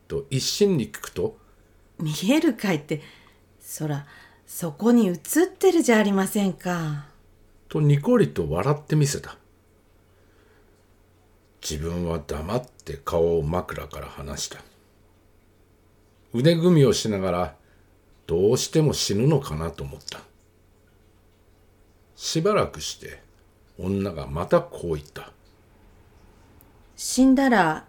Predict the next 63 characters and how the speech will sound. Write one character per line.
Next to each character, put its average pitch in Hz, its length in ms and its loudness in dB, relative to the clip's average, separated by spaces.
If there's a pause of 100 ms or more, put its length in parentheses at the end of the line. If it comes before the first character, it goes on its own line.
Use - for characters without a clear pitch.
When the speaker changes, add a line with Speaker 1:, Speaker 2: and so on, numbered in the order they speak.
(160)
Speaker 2:
埋 190 80 0
め 214 120 4
て 226 140 2
く 226 80 -2
だ 220 120 2
さ 220 180 -2
い。 - 100 -8 (1200)
大 214 180 4
き 208 160 -4
な 156 140 -2
真 190 300 -2
珠 190 160 0
貝 180 180 0
で 147 260 -4
穴 190 360 0
を - 20 0
掘 156 180 -12
っ - 20 -10
て。 - 360 -12 (1040)
そ 240 200 2
し 240 120 -4
て、 254 220 2 (360)
天 330 240 4
か 226 120 4
ら 175 100 2
落 196 200 0
ち - 20 -12
て 208 120 2
く 180 140 -6
る 160 100 0
星 165 300 0
の 226 120 4
欠 226 220 -4
け 240 80 4
を 226 80 4
墓 190 320 0
印 262 420 2
に 147 100 2
置 170 140 2
い 190 40 0
て 202 120 -4
く 208 80 -6
だ 185 120 0
さ 190 200 -4
い。 151 80 -12 (840)
そ 165 240 -8
う 151 40 -8
し - 120 -10
て、 170 340 -8 (640)
墓 196 380 -4
の 196 120 -2
そ 214 160 -2
ば 190 120 -2
に 139 240 -8 (180)
待 196 160 -6
っ - 20 -18
て - 140 -4
い 151 80 -2
て 143 80 -16
く - 80 -20
だ 143 120 -18
さ - 160 -16
い。 - 100 -20